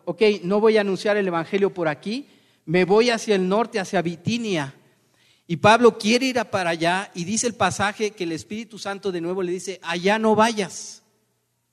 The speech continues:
allá no vayas". Dios tiene otro plan, Dios tiene otro plan. Pero vean entonces cómo va operando Pablo. O sea,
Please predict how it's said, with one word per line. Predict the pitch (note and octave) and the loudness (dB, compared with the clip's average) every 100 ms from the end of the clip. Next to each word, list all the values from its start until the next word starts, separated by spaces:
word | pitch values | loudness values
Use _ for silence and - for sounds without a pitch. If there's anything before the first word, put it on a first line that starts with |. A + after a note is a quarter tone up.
| _ _ _ _ _ _ _ _ _ _ _ _ _ _ | _ _ _ _ _ _ _ _ _ _ _ _ _ _
allá | B2+ B2+ D#3+ | -10 -6 -4
no | F#3 | -2
vayas". | F#3+ G#3 D#3+ - - _ _ _ _ _ _ _ _ _ _ _ | -4 -6 -10 -16 -20 _ _ _ _ _ _ _ _ _ _ _
Dios | A#2+ D#3 G#3+ G#3+ | -2 4 4 2
tiene | F#3+ F#3+ G3+ | -2 0 0
otro | G3+ G3+ F#3 | 0 0 0
plan, | F#3 G3+ G3+ E3 - _ _ _ _ _ _ _ _ _ | 0 -2 -4 -12 -18 _ _ _ _ _ _ _ _ _
Dios | A#2+ C#3+ G#3+ A3+ | -8 0 0 0
tiene | G3+ F#3 | -2 -2
otro | D3+ C3 | -2 -4
plan. | C#3 B2+ C3 | -6 -6 -2
Pero | E3 E3 C3+ - _ _ | 0 0 -2 -10 _ _
vean | B2+ G#3 C4 C#4 | 4 6 6 0
entonces | A#3 F#3 A3 A3 - | -4 -2 -2 -2 -2
cómo | G#3+ A3 | 0 4
va | G#3+ A3 | 4 2
operando | A3 F#3+ G3+ F#3+ | 2 -2 -2 -2
Pablo. | G3 F#3+ C#3+ | -2 -2 -4
O | |
sea, | E3+ D#3 | -4 -4